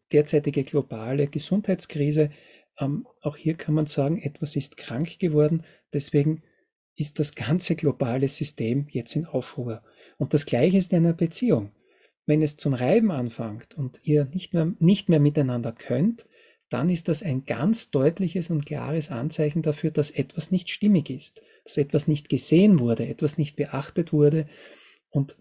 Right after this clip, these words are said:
deswegen ist die Krise eine Chance. Man sagt auch zum Change. Du kannst dadurch alles verändern.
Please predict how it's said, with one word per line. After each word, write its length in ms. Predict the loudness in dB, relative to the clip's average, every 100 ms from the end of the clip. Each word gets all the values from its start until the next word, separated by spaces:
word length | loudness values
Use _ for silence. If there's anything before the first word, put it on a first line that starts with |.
| -4
deswegen 360 | -2 2 0
ist 220 | 0 -4
die 120 | -6 -6
Krise 480 | -6 -2 -2 -4 -4
eine 220 | -6 -6
Chance. 760 | -6 -4 -2 0 0 -2 -6 -8 _ _ _ _ _ _ _ _
Man 100 | -6
sagt 300 | -2 -2 -2 -4
auch 120 | -6
zum 320 | -4 -4 -2
Change. 720 | -2 2 4 2 2 -4 -6 _ _
Du 100 | -12
kannst 480 | -10 -4 -2 -2 -2
dadurch 340 | -4 -2 -4 -4
alles 420 | -6 -2 0 -2 -4
verändern. 640 | -4 2 2 2 0